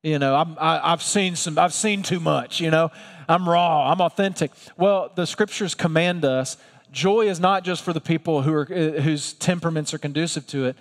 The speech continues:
It is for all of us. And we're commanded, God commands and intends every one of his children to experience joy in this life. And listen, I know that the last few years have been particularly hard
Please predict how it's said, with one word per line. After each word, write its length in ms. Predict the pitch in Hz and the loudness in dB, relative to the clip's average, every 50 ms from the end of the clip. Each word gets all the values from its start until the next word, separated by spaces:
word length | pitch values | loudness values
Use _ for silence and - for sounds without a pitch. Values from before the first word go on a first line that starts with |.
| - - _ - - - | -20 -20 _ -18 -6 -2
It 100 | 151 156 | -2 -2
is 100 | 143 - | -2 -2
for 160 | - 156 147 | -2 0 2
all 180 | 143 143 143 | 2 2 0
of 80 | 135 127 | 0 -2
us. 380 | 123 117 113 - - - - _ _ _ _ _ _ _ - | -4 -4 -4 -8 -12 -16 -16 _ _ _ _ _ _ _ -6
And 100 | 147 151 | -2 -2
we're 80 | 156 | -2
commanded, 520 | - - 147 147 151 160 170 175 165 156 - - 147 - - | 0 0 0 2 2 2 2 0 0 -2 -2 -6 -18 -8 0
God 260 | 170 170 180 190 180 | 2 2 2 2 0
commands 560 | - - 165 151 151 165 180 190 196 202 190 196 | -2 -4 -2 0 0 0 0 0 -2 -2 -4 -6
and 220 | - 175 170 170 | -4 -4 -2 -2
intends 540 | 170 160 156 - 170 165 160 151 147 - - | -2 -4 -4 -4 -2 -2 -2 -2 -4 -4 -4
every 320 | - 165 156 165 180 175 | -2 -2 -2 0 -2 -2
one 200 | 160 156 156 151 | -2 -2 -2 -4
of 80 | 147 123 | -2 -2
his 180 | 135 135 127 | -4 -6 -6
children 420 | - - 151 143 139 123 131 127 120 | -8 -8 -6 -6 -6 -6 -10 -12 -12
to 140 | - - 127 | -12 -14 -14
experience 680 | 120 - - - - 151 147 147 143 139 139 127 123 | -10 -8 -10 -10 -8 -6 -6 -4 -4 -6 -8 -10 -14
joy 560 | 127 120 123 127 123 123 120 120 113 110 - _ _ _ _ _ - | -14 -10 -8 -8 -6 -6 -6 -6 -6 -8 -10 _ _ _ _ _ -8
in 100 | - 131 | -8 -6
this 180 | 131 120 - - | -4 -4 -6 -4
life. 320 | 135 123 123 120 120 - 131 | 0 0 0 0 -2 -6 -12
And 120 | 127 143 | -8 -4
listen, 400 | 175 180 - - 160 143 131 123 _ _ _ _ _ _ _ _ _ _ - _ _ | -2 -2 -2 -2 -6 -8 -10 -14 _ _ _ _ _ _ _ _ _ _ -20 _ _
I 200 | - 175 208 226 | -2 0 0 0
know 480 | 208 175 156 147 135 131 131 139 139 - _ - - - _ _ _ _ - | 2 2 2 2 2 0 0 -2 -4 -8 _ -20 -20 -20 _ _ _ _ -2
that 100 | - 165 | -2 0
the 80 | 160 147 | 0 2
last 420 | 139 147 170 196 208 - - - | 2 2 2 2 0 -2 -8 -14
few 160 | - 180 175 | -8 -6 -6
years 540 | 165 147 143 143 139 131 123 120 120 - - | -6 -4 -4 -2 -2 -2 -2 -4 -6 -8 -4
have 240 | - 139 131 131 127 | -4 -4 -4 -2 -4
been 420 | 147 139 135 135 127 127 123 135 _ _ | -2 -2 0 -2 -4 -6 -10 -16 _ _
particularly 560 | - 151 - - 165 156 - 160 151 143 135 117 | -12 -10 -2 -2 -2 -2 0 -2 -2 -2 -2 -4
hard 560 | - - - 127 120 113 110 110 107 - | -6 -10 -6 -4 -2 -2 -2 -2 -6 -8